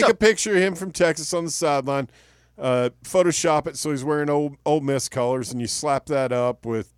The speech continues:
Speaker 2: some graphics behind him, and he's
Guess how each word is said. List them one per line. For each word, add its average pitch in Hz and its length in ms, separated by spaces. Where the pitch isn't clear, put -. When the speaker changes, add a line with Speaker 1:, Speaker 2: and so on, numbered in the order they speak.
Speaker 2:
some 113 200
graphics 120 520
behind 110 400
him, 113 160
and 95 180
he's 120 260